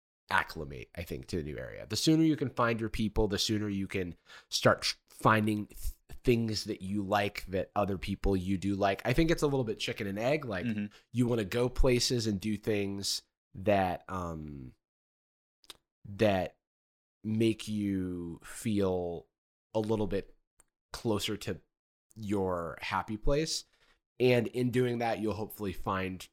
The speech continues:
Speaker 1: meet new people, and those people can become your friends, or you can also meet people, you know, at, at grad school, it's, like, a little bit difficult. It's a little bit more difficult than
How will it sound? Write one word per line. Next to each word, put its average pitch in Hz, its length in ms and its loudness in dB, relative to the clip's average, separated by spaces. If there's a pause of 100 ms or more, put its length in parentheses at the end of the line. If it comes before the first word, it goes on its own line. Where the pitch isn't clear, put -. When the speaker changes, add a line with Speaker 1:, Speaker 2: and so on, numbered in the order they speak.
(280)
Speaker 1:
meet 104 260 0
new 98 140 0
people, 90 560 -2
and 92 280 -8
those 95 280 -4
people 110 200 -4
can 120 140 -2
become 131 240 0
your 135 80 0
friends, 147 420 0
or 104 120 -2
you 101 80 -2
can 113 120 -4
also 101 280 -2
meet 92 240 -6
people, 90 480 -4 (480)
you 101 100 2
know, 85 180 2 (160)
at, 90 320 -2 (1000)
at 143 160 4
grad 196 260 6
school, 196 280 2
it's, 139 180 -2
like, 147 120 4
a 135 60 0
little 170 220 2
bit 147 200 2
difficult. 113 540 -6 (180)
It's 143 180 4
a 143 40 6
little 165 160 4
bit 170 140 2
more 107 240 -2
difficult 98 500 -8
than 92 160 -6